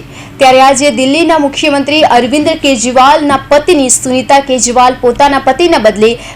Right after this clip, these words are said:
પ્રચારમાં ગુજરાત આવી પહોંચ્યા છે. તેઓએ રાજકારણમાં જોડાવા અંગે મૌન સેવ્યું હતું અને જણાવ્યું હતું કે બળજબરીથી કેજરીવાલને જેલમાં ધકેલ્યા છે.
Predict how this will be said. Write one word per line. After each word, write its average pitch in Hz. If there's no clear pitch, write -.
પ્રચારમાં 330
ગુજરાત 254
આવી 226
પહોંચ્યા 220
છે. 190
તેઓએ 349
રાજકારણમાં 349
જોડાવા 294
અંગે 320
મૌન 285
સેવ્યું 233
હતું 127
અને 233
જણાવ્યું 247
હતું 277
કે 277
બળજબરીથી 247
કેજરીવાલને 254
જેલમાં 254
ધકેલ્યા 233
છે. 208